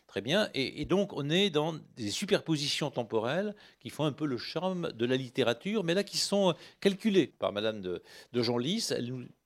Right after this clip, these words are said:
indique aussitôt qu'il y a un travail, un atelier de création, euh, voilà, un atelier, c'est un mot qu'emploient beaucoup les artistes, qu'on peut aussi Francis Ponge, l'atelier de, de, de création qui nous est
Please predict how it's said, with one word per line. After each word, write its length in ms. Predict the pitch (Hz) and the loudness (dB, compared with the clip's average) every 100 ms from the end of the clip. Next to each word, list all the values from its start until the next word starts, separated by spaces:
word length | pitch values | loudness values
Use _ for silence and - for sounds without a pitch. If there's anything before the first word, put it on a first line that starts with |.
| - | 0
indique 340 | 143 196 208 - | 2 4 2 -2
aussitôt 540 | 135 131 123 160 226 - - | -6 -6 0 0 0 -4 -20
qu'il 180 | - 170 | -6 -2
y 80 | 160 | 0
a 240 | 226 240 - | 2 0 0
un 120 | 143 | -4
travail, 720 | - - 165 139 135 175 240 - - _ | -4 -2 0 2 0 0 -2 -8 -20 _
un 100 | - 131 | -2 -2
atelier 460 | - 214 180 190 | 2 2 4 2
de 80 | 165 | 0
création, 800 | - 135 117 - - 131 190 190 | 0 0 0 -2 -4 -4 -2 -4
euh, 400 | 135 - - - | -6 -12 -18 -12
voilà, 320 | 104 104 131 | -6 -2 0
un 80 | 143 | 0
atelier, 380 | 120 107 104 131 | -2 -2 0 -2
c'est 240 | - - | -2 -6
un 40 | 101 | -4
mot 120 | 107 | -4
qu'emploient 240 | 101 98 | -4 -4
beaucoup 160 | 98 113 | -4 0
les 140 | 104 | 2
artistes, 340 | 98 - 196 - | 2 2 -2 -2
qu'on 80 | |
peut 80 | 110 | -2
aussi 200 | 104 131 | -2 -2
Francis 380 | 113 113 - 101 | -4 -4 -6 -8
Ponge, 300 | - 170 160 | -2 2 4
l'atelier 420 | 123 147 127 143 | 4 4 4 2
de, 140 | 175 - | 0 0
de, 180 | 120 | -2
de 100 | 113 | 0
création 440 | 120 120 98 - 185 | 2 2 2 2 0
qui 100 | 156 | 0
nous 220 | 135 | 4
est 80 | 123 | 6